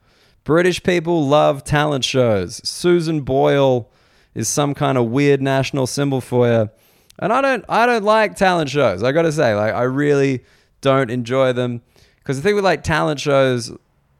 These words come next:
Susan Boyle did this thing where it's not enough to be talented anymore. You know, like, remember, like, the kind of first couple of seasons before she came along where it was just talented people,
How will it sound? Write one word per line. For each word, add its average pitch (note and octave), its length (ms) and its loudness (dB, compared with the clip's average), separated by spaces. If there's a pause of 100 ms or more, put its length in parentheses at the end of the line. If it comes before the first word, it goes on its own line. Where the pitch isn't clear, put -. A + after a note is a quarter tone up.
(440)
Susan A3 500 -4
Boyle F#3 380 4
did E3 180 0
this D#3+ 240 -2
thing D3+ 500 -2 (340)
where C3 140 2
it's C3+ 140 -2
not F3 220 4
enough E3+ 240 0
to D#3 100 -6
be C#3 140 -2
talented D3+ 560 0
anymore. A2 500 0
You G#2+ 80 -6
know, E3 140 0
like, F#3+ 80 -2
remember, B3 260 -4
like, G#3+ 160 2
the D3 80 -8
kind E3 220 0
of A#2 60 -4
first F3 340 0
couple E3 260 0
of D#3 80 -2
seasons E3+ 400 -4
before D#3 340 -2
she D3 160 -4
came D3+ 220 -2
along D3+ 380 0 (500)
where C#3 420 2
it B2+ 80 -2
was C3+ 200 -2
just D3 420 -4 (640)
talented E3+ 520 0
people, D3+ 640 0